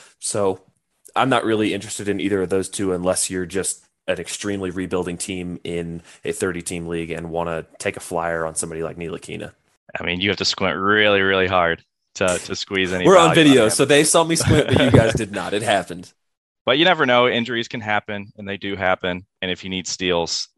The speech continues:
Speaker 2: uh, Frank can get them for you. But I, I think there's obviously better plays elsewhere, even in a thirty-team league. But, you know, thirty-team, everybody's owned. So if you need steals, he's not a bad guy to pick up and take a chance on.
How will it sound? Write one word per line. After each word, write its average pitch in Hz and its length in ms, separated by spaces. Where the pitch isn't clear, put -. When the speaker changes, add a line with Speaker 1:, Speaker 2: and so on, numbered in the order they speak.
Speaker 2:
uh, 67 180
Frank 85 340
can 87 160
get 78 200
them 78 180
for 76 260
you. 73 140
But 73 260
I, 78 180
I 80 100
think 78 220
there's 73 360
obviously 76 400
better 71 240
plays 76 400
elsewhere, 73 600
even 85 240
in 78 120
a 73 80
thirty-team 76 540
league. 71 200
But, - 220
you - 60
know, 92 100
thirty-team, 104 480
everybody's 101 440
owned. 101 240
So 87 340
if - 100
you 98 80
need 98 160
steals, - 560
he's 92 140
not 90 140
a - 20
bad 85 220
guy 87 160
to 85 60
pick - 260
up 85 160
and 82 80
take - 160
a - 20
chance 80 260
on. 76 220